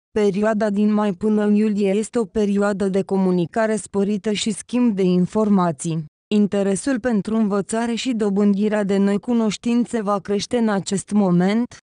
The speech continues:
ceea ce poate contribui la creșterea profesională.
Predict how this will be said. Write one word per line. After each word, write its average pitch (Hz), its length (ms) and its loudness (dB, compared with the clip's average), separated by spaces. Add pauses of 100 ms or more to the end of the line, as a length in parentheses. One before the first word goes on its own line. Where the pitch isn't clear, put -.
ceea 220 240 0
ce 220 180 -2
poate 208 360 -4
contribui 196 680 -2
la 185 160 0
creșterea 220 580 -2
profesională. 190 1080 -2